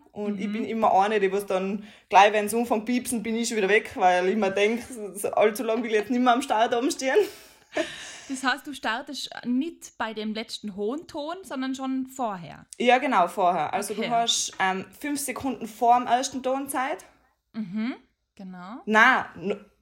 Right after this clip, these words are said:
Speaker 1: genau bei dem
Speaker 2: Sieben.
Speaker 1: ersten Pieps hast du Zeit zum Ausstarten und fünf Sekunden danach hast du noch Zeit.
Speaker 2: Mhm.
Speaker 1: Und wenn du entweder zu früh startest oder zu spät, bist du disqualifiziert.
Speaker 2: Ja, genau. Das ist ja eigentlich auch nochmal voll die Stresssituation, oder?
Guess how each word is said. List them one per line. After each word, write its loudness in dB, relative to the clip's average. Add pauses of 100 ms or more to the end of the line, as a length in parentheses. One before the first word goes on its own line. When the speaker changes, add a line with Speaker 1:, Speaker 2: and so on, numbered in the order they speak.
(160)
Speaker 1:
genau 6
bei 2
dem 2
Speaker 2:
Sieben. -6 (260)
Speaker 1:
ersten 4
Pieps -2
hast 2
du -16
Zeit 2
zum -6
Ausstarten -2
und -2
fünf -8
Sekunden -6
danach 0
hast 0
du -6
noch -4
Zeit. -6 (720)
Speaker 2:
Mhm. -10 (280)
Speaker 1:
Und 2
wenn 2
du 2
entweder 2
zu -8
früh 0
startest 0
oder 0
zu -8
spät, 0
bist -10
du -10
disqualifiziert. -6 (800)
Speaker 2:
Ja, -14
genau. -16 (160)
Das -16
ist -8
ja 0
eigentlich -4
auch -6
nochmal -6
voll -8
die -8
Stresssituation, -8
oder? -12